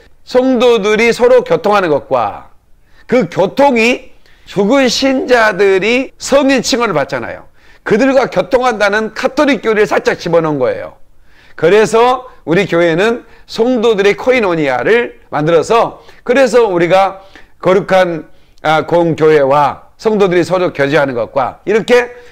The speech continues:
에, 바꿔버린 겁니다. 그렇게 되면 아무런 의미가, 아무런 문제가 없어요. 예, 이 고백은 이단으로부터,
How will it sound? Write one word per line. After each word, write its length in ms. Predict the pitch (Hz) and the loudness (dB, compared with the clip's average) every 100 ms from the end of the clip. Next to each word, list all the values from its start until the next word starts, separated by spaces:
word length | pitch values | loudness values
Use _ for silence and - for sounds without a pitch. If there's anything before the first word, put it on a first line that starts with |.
| - - - | -20 -20 -8
에, 120 | 117 | -6
바꿔버린 560 | 113 160 226 226 175 123 | -4 -4 2 2 2 -2
겁니다. 360 | 98 90 - - - - - - - | -8 -14 -20 -20 -20 -20 -20 -20 -4
그렇게 300 | 208 247 254 | 0 2 2
되면 360 | 214 214 226 - - | 0 0 -2 -4 -10
아무런 520 | 196 - 302 311 320 | -8 -4 -2 0 0
의미가, 340 | 208 190 185 - | 0 -2 -4 -6
아무런 500 | - 208 240 277 277 | -4 -2 0 0 0
문제가 300 | 180 165 165 | 0 0 0
없어요. 260 | 95 - - - - - - - - - - - - | -2 -12 -20 -20 -20 -20 -20 -20 -20 -20 -20 -20 -6
예, 300 | 156 139 - - - - | -2 -2 -6 -18 -18 -2
이 140 | 220 | -2
고백은 600 | 196 202 220 202 220 156 | 0 2 2 2 0 -2
이단으로부터, 1120 | 180 233 254 240 226 190 185 220 233 247 - | -2 0 2 2 0 0 -2 0 0 0 -10